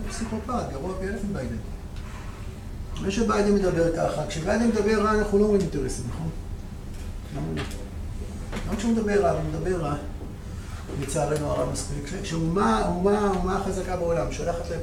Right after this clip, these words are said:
פה, אה, כוחות אדירים כאלה, ומאיימת בצורה מאוד מאוד ברורה על המנוולים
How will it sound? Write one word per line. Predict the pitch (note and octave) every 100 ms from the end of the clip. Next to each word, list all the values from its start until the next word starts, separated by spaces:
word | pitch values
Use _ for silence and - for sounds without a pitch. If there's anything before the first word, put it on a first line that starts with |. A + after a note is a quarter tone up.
| E3+
פה, | E2+ E2
אה, | - D3 -
כוחות | D#3+ - F2+ -
אדירים | B2 D3+ E3+ -
כאלה, | D#3+ D3 B2 A#2
ומאיימת | B2+ C3 D3+ E3 D#3+ - -
בצורה | - E3+
מאוד | F#3+ G3 A3+ A3
מאוד | G3+ F#3+ F3+ D#3+
ברורה | D#3+ E3+
על | E3 D3+
המנוולים | D3+ D3+ C#3+ D3 C3+ C#3+ D#3 D#3